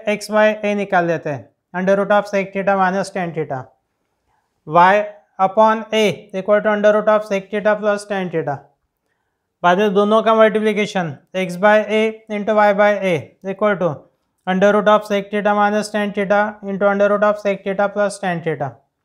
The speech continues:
under root a into under root b, that is root of a b sec theta minus tan theta into sec theta plus tan theta,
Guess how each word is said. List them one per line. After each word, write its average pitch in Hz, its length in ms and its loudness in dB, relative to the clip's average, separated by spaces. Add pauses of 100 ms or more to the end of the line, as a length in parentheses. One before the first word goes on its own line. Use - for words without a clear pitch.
(580)
under 185 300 2
root 214 200 2 (100)
a 220 340 2
into 202 220 -2
under 208 200 0
root 208 240 -2
b, 190 360 -2
that 185 200 0
is 208 140 0
root 196 240 0
of 214 300 2
a 208 160 2
b 175 420 -4
sec 190 240 -6
theta 208 340 2
minus 202 380 0
tan 208 240 -4
theta 208 440 -2 (100)
into 196 260 -4
sec 196 240 -4
theta 208 260 0
plus 208 280 -2
tan 208 240 -2
theta, 190 240 0